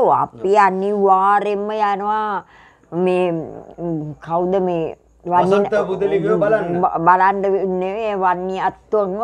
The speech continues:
Speaker 1: බලලා මේ කතාව යාට තේ-, තේරුම් බේරුම් කරලා දෙන්න.
Speaker 2: ඔව්.
Speaker 1: මොකද ඒක එයා විස්තර ඇතුවම දැනගත යුතුයි. මොකද අපි මේ යු-,
Speaker 2: ආදිවාසීන්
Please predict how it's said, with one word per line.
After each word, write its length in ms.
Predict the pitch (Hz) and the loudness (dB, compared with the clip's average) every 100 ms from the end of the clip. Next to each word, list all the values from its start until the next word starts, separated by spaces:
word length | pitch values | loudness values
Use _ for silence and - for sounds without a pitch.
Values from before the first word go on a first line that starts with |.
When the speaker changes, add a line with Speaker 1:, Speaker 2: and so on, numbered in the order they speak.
| 233 | 2
Speaker 1:
බලලා 340 | 196 202 208 226 | 4 4 2 0
මේ 220 | 202 202 | -2 -4
කතාව 540 | - 180 202 202 220 | -6 -6 0 0 0
යාට 380 | 240 196 196 208 - _ | 0 0 0 -6 -16 _
තේ-, 240 | 190 196 - 165 | 0 0 -4 -2
තේරුම් 380 | 185 196 214 208 | 2 2 2 6
බේරුම් 340 | 196 202 208 | 6 4 -2
කරලා 280 | 190 214 240 | -4 -2 -2
දෙන්න. 380 | 180 208 202 151 123 | 4 4 4 0 -4
Speaker 2:
ඔව්. 240 | 131 107 - 147 | -6 -8 -12 -8
Speaker 1:
මොකද 220 | 190 220 269 - - _ | -4 -2 -4 -8 -14 _
ඒක 180 | - 185 220 | -4 0 4
එයා 240 | 208 214 240 - _ _ 165 | 4 2 -4 -10 _ _ -10
විස්තර 380 | 165 - 226 | -10 -2 2
ඇතුවම 520 | 226 214 214 226 240 240 226 | 2 0 2 4 4 2 0
දැනගත 440 | 208 214 220 233 | 2 2 0 0
යුතුයි. 380 | 214 196 226 190 | 0 2 2 2
මොකද 260 | 180 170 208 | 2 0 2
අපි 220 | 190 202 | 2 2
මේ 180 | 202 196 | 2 4
යු-, 160 | 196 | 4
Speaker 2:
ආදිවාසීන් 320 | 196 226 226 | 2 -4 -10